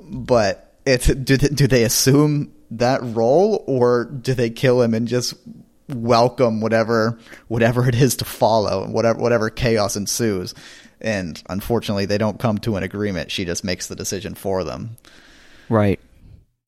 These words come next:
Speaker 2: Yeah, so it'll be interesting to see what happens in season two, especially 'cause at the end, he's in a different timeline. <laughs>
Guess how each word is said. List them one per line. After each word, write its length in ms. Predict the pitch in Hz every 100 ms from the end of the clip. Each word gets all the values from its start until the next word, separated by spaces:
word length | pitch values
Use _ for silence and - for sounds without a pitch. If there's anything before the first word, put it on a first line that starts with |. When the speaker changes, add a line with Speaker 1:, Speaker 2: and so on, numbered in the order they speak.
| _
Speaker 2:
Yeah, 220 | 110 98
so 240 | 98 107
it'll 220 | 101 107 113
be 100 | 120
interesting 280 | 113 117
to 60 | 107
see 300 | - 110 104 - - _ _ _
what 180 | 120 107
happens 220 | 104 104
in 20 | 95
season 240 | 113 98
two, 180 | - 113
especially 380 | - 123 123 117
'cause 180 | 110 -
at 80 |
the 120 | - -
end, 240 | 110 101
he's 200 | 104 104
in 80 | 98
a 60 | 87
different 480 | 92 - 95 85 - _ _ _ _ _
timeline. 580 | - 120 113 - -
<laughs> 40 | -